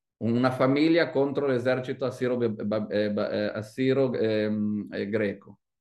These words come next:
ehm, scusate, greco-siriano. Eh, com'è possibile che hanno vinto? Com'è possibile? È tut-, è tutto un miracolo, perché Akadosh Baruch Hu è sceso e ha combattuto per, con-, come, un po' come i soldati adesso,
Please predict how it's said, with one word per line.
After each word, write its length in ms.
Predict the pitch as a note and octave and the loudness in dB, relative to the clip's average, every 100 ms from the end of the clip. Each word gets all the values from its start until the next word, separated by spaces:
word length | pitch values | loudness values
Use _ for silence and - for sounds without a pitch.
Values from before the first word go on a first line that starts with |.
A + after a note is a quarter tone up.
| _ _ | _ _
ehm, 1040 | - G2 G2 G2 F#2+ F#2+ F#2+ F#2 F2+ F2+ - _ _ _ _ | -8 -4 -2 -2 -4 -6 -6 -6 -8 -10 -16 _ _ _ _
scusate, 540 | - - G2+ G2 F#2+ F#2+ | -14 -4 0 0 -2 0
greco-siriano. 960 | A#2 B2 C3 B2+ A#2 A2 F#2 - - _ _ _ _ - | 2 2 0 2 2 2 0 -8 -14 _ _ _ _ -4
Eh, 1200 | A2 A2 G#2+ G#2+ G#2+ G#2+ G#2 G#2 G2+ F#2+ E2+ D#2+ | 0 2 2 0 0 -2 -2 -4 -6 -8 -10 -10
com'è 200 | - B2 | -2 -2
possibile 420 | B2+ B2 B2 A2 | -2 -4 -2 0
che 100 | G2+ | 0
hanno 180 | G2 G2+ | 0 0
vinto? 420 | G2 F2 F2 - - | -2 -6 -8 -12 -8
Com'è 200 | G#2+ A2+ | -4 -2
possibile? 600 | A#2 A2+ B2+ A#2+ A#2 A2+ | -4 -4 -2 2 4 2
È 140 | - | 0
tut-, 200 | G#2+ D3 | -6 -8
è 60 | A2+ | -8
tutto 220 | - - | -8 -4
un 80 | E3 | 0
miracolo, 420 | C#3 A#2 G2 G#2 | 2 2 0 -4
perché 160 | G2+ A#2 | -4 -2
Akadosh 320 | B2+ C3 C3+ | -2 -2 -4
Baruch 240 | C3+ C3+ | -2 -4
Hu 120 | C#3 D3+ | 0 0
è 100 | A2 | 0
sceso 640 | - A#2+ A#2+ A2+ A2+ C#3 | -4 -2 0 -2 -2 -4
e 80 | B2 | -4
ha 100 | G2 | -8
combattuto 720 | G2 G2 G2 G#2+ G#2+ - - | -8 -6 -6 -6 -8 -8 -10
per, 320 | - E2+ F#2+ | -8 -8 -10
con-, 240 | - - F2 _ | -12 -14 -14 _
come, 180 | - D3+ | -12 -8
un 80 | C3 | -6
po' 140 | D#3+ | -6
come 180 | - C3 | -4 -6
i 40 | |
soldati 560 | A2+ F#2+ F#2 D#2+ - G#2 | -4 -8 -8 -8 -6 -6
adesso, 560 | G2 E2+ - A#2+ A#2+ | -6 -8 -10 -14 -14